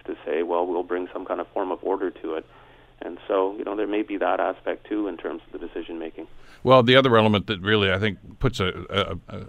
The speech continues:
Speaker 2: emphasis on this, too, is that study that was released a couple of months ago, I guess now, that Hamilton has more hate crimes per capita than any other city in the country. Maybe the, the, the yellow vesters and, and the people supporting this thing would look at this place as fertile ground for, for that sort of activity.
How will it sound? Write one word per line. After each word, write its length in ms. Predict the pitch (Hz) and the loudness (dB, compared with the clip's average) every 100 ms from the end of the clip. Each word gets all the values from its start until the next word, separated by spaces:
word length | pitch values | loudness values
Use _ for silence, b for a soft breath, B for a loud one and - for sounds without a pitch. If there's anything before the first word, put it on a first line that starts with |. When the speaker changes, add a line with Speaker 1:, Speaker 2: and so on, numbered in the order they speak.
| - 107 | -6 2
Speaker 2:
emphasis 500 | 120 127 107 101 107 | 2 4 0 0 2
on 140 | 95 | 2
this, 140 | 95 | 0
too, 200 | - 120 | 0 2
is 80 | 101 | 2
that 140 | 95 - | 0 2
study 240 | 117 110 | 2 2
that 100 | 92 | 0
was 120 | 90 | -4
released 280 | 85 104 101 | 0 0 0
a 80 | 95 | 0
couple 260 | - - | 0 2
of 60 | 92 | 2
months 220 | 95 - | 2 0
ago, 180 | 87 82 | 0 0
I 60 | 82 | -2
guess 160 | 80 | 0
now, 160 | 101 101 | 0 2
that 140 | 87 | 2
Hamilton 340 | 107 120 98 98 | 2 0 2 2
has 200 | 104 92 | 2 2
more 220 | 104 107 | 0 2
hate 200 | 113 117 | 0 0
crimes 300 | 110 98 98 | 0 0 0
per 140 | 104 | -2
capita 460 | 95 110 - 95 82 b b b - | 4 4 4 2 0 b b b 2
than 160 | 95 | 8
any 200 | 104 110 | 10 10
other 140 | 98 90 | 10 6
city 280 | - 107 101 | 2 4 4
in 60 | |
the 80 | 90 | 2
country. 400 | - 127 127 85 | 2 0 2 2
Maybe 380 | 92 113 110 101 B B B | 6 6 6 2 B B B
the, 220 | 117 107 | 4 4
the, 160 | 110 104 | 2 4
the 100 | 110 | 8
yellow 260 | 113 123 | 10 10
vesters 600 | 104 110 110 117 110 104 | 8 6 4 4 4 4
and, 120 | 101 87 | 0 0
and 140 | 95 | -2
the 60 | 95 | 0
people 260 | 123 113 | 0 0
supporting 440 | - 101 113 113 98 | 0 2 2 4 2
this 160 | 95 | 2
thing 180 | 107 113 | 2 4
would 120 | 92 | 4
look 140 | 107 101 | 4 2
at 80 | |
this 120 | 95 - | 0 2
place 280 | 107 98 | 2 2
as 100 | 95 | 0
fertile 320 | - 113 104 95 | 0 2 2 4
ground 360 | 107 127 131 | 4 4 2
for, 120 | 95 82 | -2 -2
for 100 | 110 | 2
that 200 | 90 - | 2 2
sort 180 | 101 | 2
of 60 | 87 | 2
activity. 460 | 85 - 90 78 | 2 2 0 0